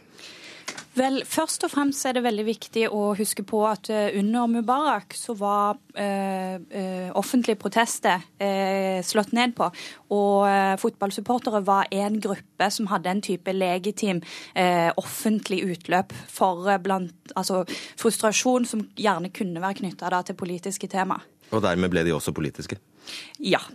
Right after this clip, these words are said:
Speaker 1: Og de spilte jo en veldig viktig under revolusjonen, der, eh, Mubarak ble kastet i to tusen og elleve, eh, i at de på et vis trente opp og bidro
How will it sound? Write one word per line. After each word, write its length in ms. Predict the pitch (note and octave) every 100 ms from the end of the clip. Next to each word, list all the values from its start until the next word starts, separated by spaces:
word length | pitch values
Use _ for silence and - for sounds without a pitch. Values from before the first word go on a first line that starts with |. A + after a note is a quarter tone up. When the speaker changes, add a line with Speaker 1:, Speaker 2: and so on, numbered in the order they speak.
| - _ _ -
Speaker 1:
Og 240 | A#3 A3+
de 120 | A3 B3+
spilte 400 | - B3 G3 A3+
jo 140 | A#3+
en 40 |
veldig 200 | A#3+ G#3 A3
viktig 320 | A3 - A#3
under 240 | G3 A3
revolusjonen, 640 | A#3 A3+ A3 - A3 B3+ C#4+
der, 300 | A3 G#3+ G#3
eh, 140 | G#3+
Mubarak 340 | G#3 G#3 G3+ G#3
ble 80 |
kastet 300 | G#3 G3+ - A#3
i 20 |
to 140 | A3+
tusen 280 | G#3+ G#3+ A#3+
og 120 | A3+
elleve, 300 | G3+ G#3+ D#4 D4+
eh, 280 | - A#3 A#3 A3+
i 80 | G#3+
at 220 | A3+ A3+ A#3+
de 280 | G3 G#3 G#3+
på 180 | G#3 -
et 140 | G#3
vis 180 | G3+ A3+ - _
trente 360 | - A#3 G3 G3+
opp 340 | A#3 - -
og 180 | G3+ G3
bidro 560 | A3 G3+ F3 E3+ G3+